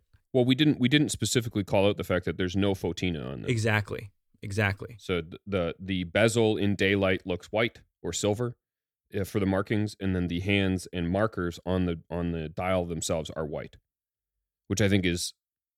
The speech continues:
Speaker 1: perfect.
Speaker 2: Yep.
Speaker 1: This isn't the only one, though. They did this one, which I think is the one that most people are gonna connect to, but they did another version in a Canopus gold that refers to Jamaica and Goldeneye,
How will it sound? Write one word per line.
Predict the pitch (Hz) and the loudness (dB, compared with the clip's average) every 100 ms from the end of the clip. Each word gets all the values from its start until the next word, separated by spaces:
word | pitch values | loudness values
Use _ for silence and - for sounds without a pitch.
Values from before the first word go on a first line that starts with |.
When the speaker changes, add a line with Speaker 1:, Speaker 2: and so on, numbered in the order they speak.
| - | 2
Speaker 1:
perfect. | - - - - _ _ | 2 2 -2 -12 _ _
Speaker 2:
Yep. | - 104 - _ _ _ _ _ _ _ - | -12 -12 -12 _ _ _ _ _ _ _ 0
Speaker 1:
This | 131 143 | 4 6
isn't | 175 165 | 4 4
the | 131 | 2
only | 110 147 123 | 6 8 8
one, | 98 90 85 | 4 2 0
though. | 50 - | -4 0
They | 101 101 | 4 6
did | 104 92 | 6 6
this | 123 143 | 6 6
one, | 131 | 6
which | 110 117 | 6 4
I | |
think | 110 101 | 2 0
is | 101 | -2
the | 104 | 2
one | 107 | 4
that | 101 | 4
most | 101 110 | 2 -2
people | - 110 113 | -2 -2 0
are | |
gonna | 107 101 | 0 -2
connect | - 95 - | -2 -4 -2
to, | 98 98 95 - | -4 -2 -2 -2
but | 95 | 0
they | 98 | 2
did | 98 | 2
another | 95 104 127 135 | 2 2 2 0
version | 107 98 98 95 98 - _ _ _ _ _ | -2 -4 -2 -2 -2 -6 _ _ _ _ _
in | 98 98 | -2 -2
a | |
Canopus | - 131 143 147 104 - | -2 0 0 0 -4 -6
gold | - 73 73 - _ _ _ _ - | -8 -10 -10 -12 _ _ _ _ -2
that | 110 101 | 0 0
refers | 101 - 107 101 - | -4 0 0 0 -2
to | - 110 95 92 92 | -4 -2 0 0 -4
Jamaica | - 90 113 123 127 117 110 107 | -6 -4 -2 0 2 4 4 4
and | 78 85 | 0 -2
Goldeneye, | 107 110 107 104 95 95 95 90 | 0 0 0 0 2 0 0 -2